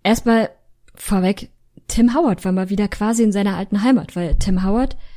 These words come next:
ist eine MetroStars-Legende. In der Akademie der MetroStars New York Red Bulls groß geworden, hat mehrere Jahre dort gespielt.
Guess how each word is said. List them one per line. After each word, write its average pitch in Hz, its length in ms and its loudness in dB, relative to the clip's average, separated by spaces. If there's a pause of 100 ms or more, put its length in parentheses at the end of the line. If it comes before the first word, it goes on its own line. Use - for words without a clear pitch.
(200)
ist - 300 -4
eine 190 260 -2
MetroStars-Legende. 180 1120 -2 (800)
In 202 100 4
der 190 200 2
Akademie 190 560 2
der 170 280 0
MetroStars 190 680 -2
New 185 60 2
York 185 160 0
Red 196 140 2
Bulls 175 240 0
groß 202 240 -2
geworden, 185 260 0
hat 208 160 -4
mehrere 202 260 0
Jahre 170 240 -2
dort 170 160 -4
gespielt. 196 420 0